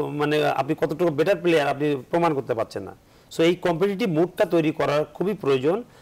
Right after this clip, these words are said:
আর যেটা বা-, বি লিগের কথা বললেন যে টাকার ছড়াছড়ি, বি লিগে very few players আমার মনে হয় টাকাটা পায়,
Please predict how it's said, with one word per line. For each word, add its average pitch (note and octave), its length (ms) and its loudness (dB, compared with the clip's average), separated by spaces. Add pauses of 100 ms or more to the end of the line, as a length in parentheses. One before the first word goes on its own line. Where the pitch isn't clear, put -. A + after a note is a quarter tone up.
(180)
আর B2 120 0
যেটা D3+ 240 0
বা-, C3 300 2
বি D3+ 160 0
লিগের G#3 240 0
কথা E3 220 -2
বললেন B2+ 320 -2
যে C#3+ 420 -2
টাকার C#3 240 0
ছড়াছড়ি, A2+ 540 -4 (400)
বি D3 200 -2
লিগে A3+ 440 2 (680)
very F3+ 220 0 (120)
few G#3+ 80 0 (120)
players E3 360 2
আমার C3 160 -2
মনে A#2+ 140 -2
হয় A2 80 -2
টাকাটা G2+ 340 -2
পায়, F#2+ 220 -8